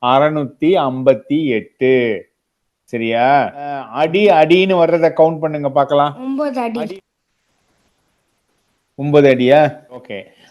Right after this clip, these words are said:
Speaker 1: அடுத்தது தாள், எத்தனை தாள் வருது?
Speaker 2: நாலு. நாலு.
Speaker 1: சரி, கழல், எத்தனை கழல் வருது? தாள் ஒன்பது அடி நாலு கழல் வருது. எல்லாம் கூட்டினா பதினேழு வருது,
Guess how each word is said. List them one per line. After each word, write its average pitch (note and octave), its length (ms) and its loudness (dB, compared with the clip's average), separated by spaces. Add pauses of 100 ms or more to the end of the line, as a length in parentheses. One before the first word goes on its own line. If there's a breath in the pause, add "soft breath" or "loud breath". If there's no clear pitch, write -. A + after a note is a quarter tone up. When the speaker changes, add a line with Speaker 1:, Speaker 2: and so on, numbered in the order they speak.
Speaker 1:
அடுத்தது D3+ 760 4
தாள், F3+ 400 8
எத்தனை D3 440 4
தாள் C3 280 4
வருது? B2 720 0 (640)
Speaker 2:
நாலு. B3+ 460 -6 (380)
நாலு. B3+ 520 -2 (1800)
Speaker 1:
சரி, G#2 420 -4 (140)
கழல், F3+ 440 8
எத்தனை D#3 380 2
கழல் C#3+ 300 4
வருது? C3 500 0 (1300)
தாள் E3 400 -14
ஒன்பது C#3+ 840 -2
அடி D#3 360 2
நாலு C3+ 560 0
கழல் D3 360 4
வருது. G#2 540 -6 (100)
எல்லாம் D3 420 -6
கூட்டினா D3+ 320 -6
பதினேழு C3+ 760 -2
வருது, B2+ 260 -6